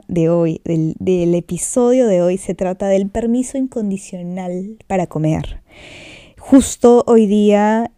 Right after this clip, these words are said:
em, hice, bueno, ayer hice preguntas y respuestas en Instagram, en Stories, y una de las preguntas fue, "¿Cómo hago si yo quiero comer,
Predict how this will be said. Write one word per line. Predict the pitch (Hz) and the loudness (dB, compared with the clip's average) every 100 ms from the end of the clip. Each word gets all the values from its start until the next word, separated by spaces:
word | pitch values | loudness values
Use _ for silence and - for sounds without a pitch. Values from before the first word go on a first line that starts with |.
| - | -6
em, | 202 190 185 175 170 165 165 - - - - - _ _ _ - | -2 0 0 0 -2 -4 -4 -6 -8 -14 -20 -20 _ _ _ -8
hice, | 226 - | -2 4
bueno, | 226 202 | 6 6
ayer | 190 226 | 4 4
hice | 233 240 | 2 0
preguntas | 226 202 220 240 | 2 2 2 -2
y | |
respuestas | - - 196 202 - | -2 -4 -2 -2 -2
en | |
Instagram, | 202 208 196 202 202 202 | 0 -2 -2 -2 -2 -2
en | 185 | -6
Stories, | - 208 190 190 262 - _ _ _ - | -4 0 0 -2 -8 -14 _ _ _ -6
y | 240 254 254 233 | -2 0 0 -4
una | 220 220 | -4 -2
de | 214 | -2
las | 202 | -2
preguntas | 208 190 190 196 | -2 -2 -2 -6
fue, | - 202 214 _ _ | -4 -4 -6 _ _
"¿Cómo | - 285 359 330 | -6 -4 -2 -2
hago | 294 214 170 185 - _ _ _ | -2 -2 -2 -6 -10 _ _ _
si | - 208 | -6 -4
yo | 190 240 | 0 -2
quiero | 233 269 285 | 0 0 0
comer, | 226 202 202 226 | -2 -2 -4 -8